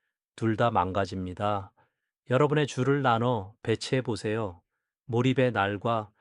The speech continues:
협업의 날이 분리되면 성과는 자연히 올라갑니다.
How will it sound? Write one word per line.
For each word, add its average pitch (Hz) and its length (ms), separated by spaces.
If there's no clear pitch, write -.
협업의 135 420
날이 110 260
분리되면 107 680
성과는 127 540
자연히 107 560
올라갑니다. 95 800